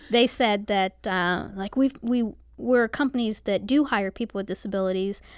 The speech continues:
and we want to, but we're having a hard time finding them. There's no, like, one place to do that. And I'm like, "Well, great, let's, let's work together and, and make it happen so that it'll make it not only easier for you, but for the people who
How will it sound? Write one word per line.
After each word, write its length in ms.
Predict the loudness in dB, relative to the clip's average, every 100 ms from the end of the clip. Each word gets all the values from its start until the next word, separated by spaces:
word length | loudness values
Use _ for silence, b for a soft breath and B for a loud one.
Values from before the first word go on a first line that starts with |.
| B -4
and 180 | -2 0
we 80 |
want 360 | 2 2 2 0
to, 240 | -4 -4 -2
but 120 | -4
we're 140 | -4
having 280 | -4 -4 -4
a 40 | -4
hard 220 | -6 -6
time 180 | -8 -4
finding 460 | 0 2 2 0
them. 240 | -4 -8 -6
There's 220 | -6 -2
no, 180 | -2 -2
like, 260 | -4 -4
one 200 | -6 -6
place 260 | -4 -4 -4
to 100 | -6
do 160 | -2 -2
that. 200 | -4 -8
And 80 | -10
I'm 100 | -8
like, 220 | -10 -6
"Well, 140 | -6
great, 360 | -2 0 0 -2
let's, 380 | -6 -8 -16 -12 -10
let's 300 | -8 -10 -10
work 300 | -4 -4 -4
together 420 | -4 -2 -2 -2
and, 240 | -2 -6
and 200 | -6 -6
make 160 | -4 -6
it 80 | -6
happen 400 | -6 -6 -6 -6
so 240 | -6 -4
that 260 | -2 -2 -2
it'll 160 | -4
make 200 | -4 -6
it 80 | -10 -6
not 180 | -2 0
only 180 | -2 -2
easier 460 | -2 -2 -2 -4 B B B
for 100 | -6
you, 380 | 2 4 6 6
but 260 | 2 -2 -6
for 220 | -8 -6
the 100 | -6
people 420 | -6 -6 -4 -4
who 360 | -2 0 0